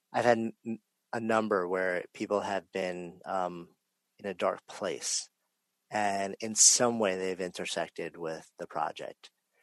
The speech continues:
And whether it was my voice, whether it was, very often it's not me, it's an idea that was shared by a guest, it's something that was written, um,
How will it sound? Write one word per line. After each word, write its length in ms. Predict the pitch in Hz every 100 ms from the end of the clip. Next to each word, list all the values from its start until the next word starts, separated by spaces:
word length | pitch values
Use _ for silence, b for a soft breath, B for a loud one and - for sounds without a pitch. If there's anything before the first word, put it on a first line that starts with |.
| _ _
And 180 | 110 98
whether 200 | 104 95
it 60 | 92
was 140 | 87
my 300 | 107 107 107
voice, 420 | 98 101 98 -
whether 240 | 101 92 92
it 40 |
was, 140 | 92 -
very 200 | 110 104
often 260 | 101 104
it's 240 | 98 - 107
not 200 | 101 101
me, 260 | 110 92
it's 160 | 85 -
an 100 | 95
idea 280 | 90 98 92
that 100 | 87
was 100 | -
shared 240 | 98 90
by 180 | 87 80
a 40 |
guest, 460 | - 92 80 - -
it's 360 | 76 - -
something 300 | - 90 -
that 120 | 87 90
was 180 | 90 -
written, 440 | 90 101 80 82 - _ _ _ _ -
um, 420 | 104 98 92 85